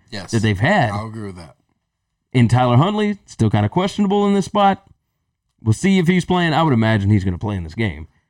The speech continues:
Speaker 1: Yeah, I don't think he's missing this game.
Speaker 2: No. Um,
Speaker 1: And if
Speaker 2: but
Speaker 1: he was, this line would be drastically different.
Speaker 2: Oh, yeah. But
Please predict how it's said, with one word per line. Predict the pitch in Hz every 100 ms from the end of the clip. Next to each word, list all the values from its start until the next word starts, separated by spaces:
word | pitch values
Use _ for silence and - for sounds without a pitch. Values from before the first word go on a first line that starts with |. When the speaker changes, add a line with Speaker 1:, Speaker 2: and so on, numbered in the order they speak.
| _
Speaker 1:
Yeah, | 139 120
I | 117
don't | 135 113
think | 110
he's | 117 104
missing | 95 92 - 87
this | 80 -
game. | 117 110
Speaker 2:
No. | 92 - - _ _ 113
Um, | 113 113 - _ _ _ _ _ -
Speaker 1:
And | 147
if | 147
Speaker 2:
but | -
Speaker 1:
he | 165
was, | 170 139
this | 127 127
line | 123 113 101
would | 95
be |
drastically | 92 98 92 - - 87
different. | 85 - -
Speaker 2:
Oh, | 214
yeah. | 123 - - _ _ _ _ _ _ _
But | 113 117 262 - - -